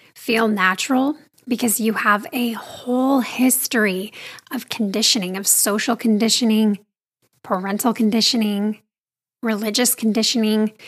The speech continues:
patriarchal conditioning that says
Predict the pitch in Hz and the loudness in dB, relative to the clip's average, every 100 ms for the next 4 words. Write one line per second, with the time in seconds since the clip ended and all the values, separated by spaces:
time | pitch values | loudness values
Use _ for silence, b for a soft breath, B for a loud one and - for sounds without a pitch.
0 | B - 247 214 196 190 208 - 254 254 | B -4 -2 0 -2 0 0 2 0 4
1 | 247 233 - 262 226 220 220 214 _ _ | 2 4 2 2 2 2 2 0 _ _
2 | _ _ _ _ _ _ _ _ - 208 | _ _ _ _ _ _ _ _ -10 -2
3 | 214 - - - 339 320 220 220 - | 0 0 0 0 2 2 0 0 -2